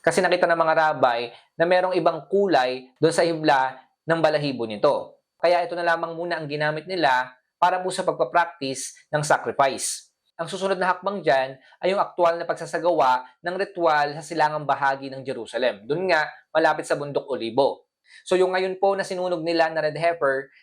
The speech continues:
wala po ito doon sa bundok Olibo. Nasa malayo po itong lugar. Kasi nga po, yun ay practice lamang. Hindi pa po yun yung aktual na ritual. So kapag nakita po natin sa Jerusalem, doon sa bundok Olibo, na doon na sila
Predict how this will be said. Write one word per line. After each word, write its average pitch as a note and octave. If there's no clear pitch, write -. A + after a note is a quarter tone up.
wala E3
po E3
ito E3
doon D3
sa D#3
bundok C#3+
Olibo. B2
Nasa D3+
malayo D#3+
po D#3
itong C3+
lugar. B2
Kasi -
nga F#3
po, D#3+
yun D#3
ay D3+
practice C#3
lamang. A#2+
Hindi D#3
pa -
po F3+
yun C#3+
yung F#3
aktual D3
na C3
ritual. A2+
So F3+
kapag F#3+
nakita F#3+
po F#3+
natin E3
sa D3+
Jerusalem, C#3
doon C#3+
sa C#3+
bundok C#3
Olibo, C#3+
na C3
doon F3+
na G3+
sila F3+